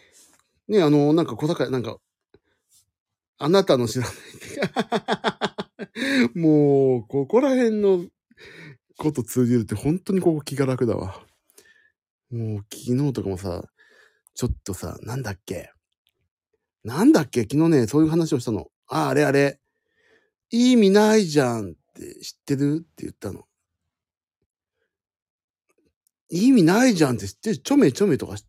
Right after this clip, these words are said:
てるでしょ、みんな」と思ってさ。言ったらさ、「え、何ですか？」みたいな。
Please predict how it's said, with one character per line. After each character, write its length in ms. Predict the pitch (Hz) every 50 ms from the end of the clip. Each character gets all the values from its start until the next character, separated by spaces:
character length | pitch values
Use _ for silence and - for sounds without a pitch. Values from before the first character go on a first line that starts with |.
| _ -
て 100 | - 302
る 100 | 392 330
で 60 | 147
し 60 | 127
ょ、 60 | 113
み 100 | 104 101
ん 60 | 98
な」 160 | - 90 90 -
と 80 | -
思 80 | - -
っ 20 |
て 140 | - - -
さ。 120 | - - _ _ _ _ _ _ _ _ _ _ _ _ _ _ _ _ _ _ _ _ _ _ - - _ _ _ _ _ _ _ _
言 160 | 131 147 156
っ 40 | 147
た 240 | 151 _ _ - 156
ら 80 | 127
さ、 180 | 101 - - - - 214
「え、 60 | 185
何 180 | 120 131 180
で 80 | 208 -
す 100 | - -
か？」 140 | - 80 80 - -
み 60 | 120
た 80 | - -
い 60 |
な。 60 | _